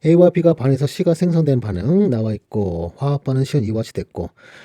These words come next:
그 다음에 메커니즘 있는데, 오, 얘는 뭐 깔끔한 문제네요. 속도 결정 단계가 이제 일 단계, 슬로가 일 단계죠. 그럼 여기가 바로 속도 결정 단계이다. 함형-, 함과 동시에 바로 속도시 V는 브이원과 똑같다.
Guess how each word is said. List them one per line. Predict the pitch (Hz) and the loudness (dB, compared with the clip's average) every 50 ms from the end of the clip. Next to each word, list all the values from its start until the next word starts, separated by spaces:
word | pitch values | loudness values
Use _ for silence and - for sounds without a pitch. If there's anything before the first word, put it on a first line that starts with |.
| - _ _ | -20 _ _
그 | 160 156 | 0 2
다음에 | - 156 151 151 160 160 170 185 185 185 | 4 4 4 4 4 4 6 6 6 6
메커니즘 | 170 143 139 - - 170 175 170 160 139 | 6 4 2 2 2 2 2 2 2 2
있는데, | 131 131 120 131 | 4 4 4 2
오, | - - 120 127 120 101 | 2 2 0 0 0 0
얘는 | 98 117 151 180 196 190 | 0 0 0 0 0 0
뭐 | 170 143 131 110 | 0 -2 -2 -4
깔끔한 | - 151 170 165 165 - 175 175 165 147 | -4 -6 -6 -6 -2 0 0 0 2 0
문제네요. | 123 104 110 98 92 87 87 87 - | -2 -2 -2 -4 -4 -4 -6 -8 -10
속도 | - - - 143 - - 160 156 | -12 -12 -12 -12 -6 -2 -2 2
결정 | 147 139 123 - - 131 131 120 | 4 2 2 2 0 -4 -2 -2
단계가 | 120 117 117 120 117 120 160 165 165 165 160 | -2 -4 -2 -4 -4 -2 0 0 2 2 0
이제 | 151 - 123 | 0 0 0
일 | 135 139 | -2 -2
단계, | - - 131 117 113 95 90 - _ - - - - _ | 0 -2 -2 -2 -2 -4 -6 -8 _ -18 -20 -20 -20 _
슬로가 | - - - 190 185 185 180 180 | -16 0 4 6 6 6 6 4
일 | 143 139 | 4 2
단계죠. | - - 165 165 160 156 - 123 101 - _ | 2 0 0 0 0 0 -2 -2 -4 -4 _
그럼 | - 131 127 127 123 117 | -10 -4 -2 -2 -2 -2
여기가 | 98 98 113 123 127 | -2 -4 -4 -4 -4
바로 | 120 120 127 156 151 | -4 -2 -2 -2 -2
속도 | 147 - 156 - _ - - 147 143 | -2 -4 -8 -12 _ -2 0 0 0
결정 | - 113 110 110 - 123 120 117 | 0 -4 -4 -4 -4 -4 -4 -4
단계이다. | 110 104 104 - 92 87 - - 123 160 202 202 _ _ - - - _ _ | -4 -4 -4 -4 -6 -6 -6 -6 -4 -2 -2 -4 _ _ -20 -20 -20 _ _
함형-, | _ - 175 175 170 165 170 170 | _ -4 -2 0 2 0 0 0
함과 | 151 - 185 180 160 170 165 | -2 -2 -2 2 2 2 4
동시에 | 151 156 151 - - 156 147 | 4 2 0 2 0 -2 -2
바로 | - 127 127 131 151 147 | -2 -2 0 0 0 0
속도시 | - - 170 - - 170 147 - 165 | 0 -4 -8 -4 -2 -4 -4 -4 -6
V는 | - - - 135 131 131 147 175 196 202 202 202 180 | -12 -4 0 0 2 2 4 6 6 6 6 4 2
브이원과 | - - 139 139 135 123 127 123 127 127 | 0 0 2 2 2 2 2 -2 -4 -4
똑같다. | - 156 151 _ - 160 147 _ _ _ - 185 196 196 202 208 196 | -4 -6 -6 _ -6 -6 -6 _ _ _ 0 2 4 4 2 0 -2